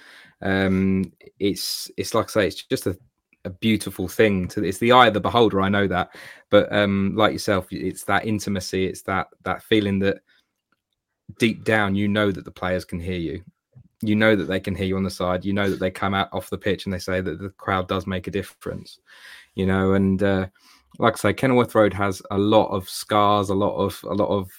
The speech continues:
um, nuances to it that you would think, "Oh, I'm not too sure on that." But I've, um, been fortunate enough to go to every away game so far this season for Luton Town, and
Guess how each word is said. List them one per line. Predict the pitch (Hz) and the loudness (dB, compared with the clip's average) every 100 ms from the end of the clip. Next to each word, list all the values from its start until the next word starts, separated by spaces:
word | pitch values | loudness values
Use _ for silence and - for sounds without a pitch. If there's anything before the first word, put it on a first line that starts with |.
| - | -8
um, | 98 95 92 92 101 - | -2 0 0 0 -4 -6
nuances | 107 110 104 101 - 98 92 | 2 4 4 2 0 -2 -2
to | - 104 | 0 2
it | 98 - | 2 0
that | 95 - - | -2 -2 -2
you | 104 | -2
would | 98 | -2
think, | - 95 92 | -2 -2 0
"Oh, | 101 95 - | 0 -2 -2
I'm | 101 | -2
not | 101 - | -2 -2
too | 98 | -2
sure | - 101 98 | 0 0 0
on | 101 | 0
that." | 95 - | -2 -4
But | 98 92 _ - - - - | -6 -6 _ -20 -20 -20 0
I've, | 110 110 - - | 4 4 2 0
um, | 110 101 | 2 2
been | 101 104 | 4 2
fortunate | - 113 92 - - | 4 4 4 -2 -2
enough | 101 92 | -2 -4
to | - | -2
go | 98 | 0
to | 95 104 | 2 4
every | 98 101 | 6 6
away | 95 101 | 4 2
game | 98 92 92 | 2 0 0
so | - 98 | 0 -2
far | 92 107 98 90 | 0 2 2 2
this | 82 - | -2 -2
season | 101 95 92 92 98 | 0 0 -2 -4 -6
for | - | -2
Luton | 101 90 92 | 0 2 -2
Town, | 95 92 92 | -2 0 0
and | 95 | -2